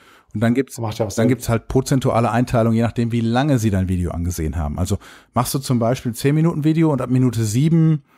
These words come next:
Speaker 1: machst du eine, ich will mal sagen, eine Lockerungsübung oder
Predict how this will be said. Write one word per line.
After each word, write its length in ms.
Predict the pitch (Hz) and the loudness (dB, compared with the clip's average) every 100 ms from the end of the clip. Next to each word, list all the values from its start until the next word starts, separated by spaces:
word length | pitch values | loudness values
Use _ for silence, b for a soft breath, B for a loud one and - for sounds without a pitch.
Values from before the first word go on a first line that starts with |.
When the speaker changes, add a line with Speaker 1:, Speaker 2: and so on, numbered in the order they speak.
| b b b b b - | b b b b b -6
Speaker 1:
machst 200 | 120 - | -4 0
du 40 | |
eine, 340 | 123 113 110 - | 2 4 2 -2
ich 160 | - - | -10 -2
will 80 | 117 | 2
mal 160 | 110 | 2
sagen, 480 | 107 107 107 104 - | 4 2 2 0 -4
eine 380 | 107 104 101 104 - _ - | -4 -2 -2 -4 -8 _ -2
Lockerungsübung 720 | 120 131 113 104 123 107 104 | 0 2 0 -2 -2 0 0
oder 360 | 98 98 90 | 2 2 2